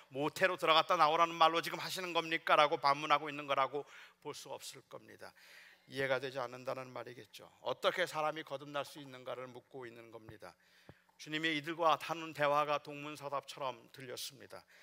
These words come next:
그것은 관점의 차이입니다. 그것은 관심의 차이입니다. 메시아를 기다리는 믿음이 있었지만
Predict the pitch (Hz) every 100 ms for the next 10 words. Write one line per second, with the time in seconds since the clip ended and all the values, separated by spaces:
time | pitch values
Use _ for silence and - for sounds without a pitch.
0 | - - - 143 127 139 - 131 127 143
1 | 131 - 135 123 113 92 92 85 - _
2 | - 127 110 120 113 117 107 113 - 139
3 | 123 - 131 113 110 - 127 101 92 -
4 | _ _ _ - - - - _ - 139
5 | 143 170 156 165 165 156 160 160 156 151
6 | 156 165 160 - 147 - 123 104 104